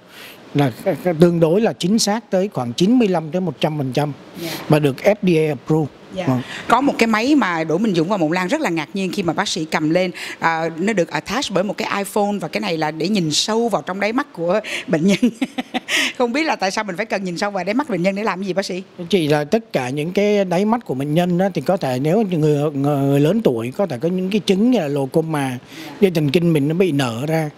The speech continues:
Speaker 1: hoặc là những cái chứng như macular de-, degeneration là thoái hóa võng mạc,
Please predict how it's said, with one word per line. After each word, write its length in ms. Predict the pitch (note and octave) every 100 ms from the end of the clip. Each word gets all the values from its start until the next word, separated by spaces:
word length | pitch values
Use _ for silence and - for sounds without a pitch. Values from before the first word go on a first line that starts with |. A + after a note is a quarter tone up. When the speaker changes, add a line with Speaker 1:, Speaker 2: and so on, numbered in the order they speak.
| - - -
Speaker 1:
hoặc 180 | E3 D3
là 180 | D3 C#3
những 200 | C#3 E3
cái 100 | F#3
chứng 260 | F#3 G3
như 80 | A3+
macular 460 | F3+ D#3+ E3+ D#3+ D#3
de-, 220 | C#3 D3+ C#3+ D#3
degeneration 680 | C3+ E3 E3 D#3 D3+ C#3+
là 80 | C3
thoái 200 | B2+ F3+
hóa 80 | G3
võng 220 | E3 G3
mạc, 160 | E3